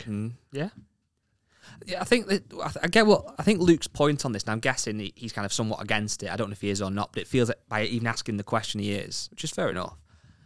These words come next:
I think some, sometimes as golfers, we see it a lot anyway, or I feel like we see it a lot, certainly as questions or people's opinions about price of things.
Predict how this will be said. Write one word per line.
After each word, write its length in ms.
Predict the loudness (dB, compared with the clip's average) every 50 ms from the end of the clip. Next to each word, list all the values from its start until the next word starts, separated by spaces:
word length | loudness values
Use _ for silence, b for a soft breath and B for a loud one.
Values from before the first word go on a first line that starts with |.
| b b b b
I 60 | 0
think 260 | 0 0 0 -2 -6
some, 280 | -6 -4 -4 -4 -4 -4
sometimes 580 | -4 -2 -2 -2 0 4 4 6 6 4 4 2
as 80 | 0 0
golfers, 580 | 4 6 6 6 6 4 0 -2 -4 -4 -2
we 60 | -2
see 180 | 0 0 2 2
it 40 | 2
a 40 | 2
lot 180 | 2 2 2 2
anyway, 320 | 2 4 4 4 4 4
or 100 | 4 4 2
I 180 | 4 4 2 2
feel 160 | 2 0 -2
like 60 | -2 -2
we 60 | -4
see 140 | -4 -4 -4
it 60 | -4
a 20 |
lot, 240 | -4 -4 -4 -4 -2
certainly 180 | 0 0 0 0
as 80 | 0
questions 580 | -2 -4 -4 -4 -2 -2 -4 -4 -4 -4 -2 -2
or 100 | -2 -2
people's 240 | 0 -2 -2 -2 -6
opinions 480 | -6 -4 -4 -2 -2 -2 -2 -2 -2 -2
about 200 | -4 -4 -4 -4
price 360 | -4 -2 -2 -2 -2 -4 -6
of 80 | -8
things. 420 | -8 -10 -10 -10 -12 -18 -20 -20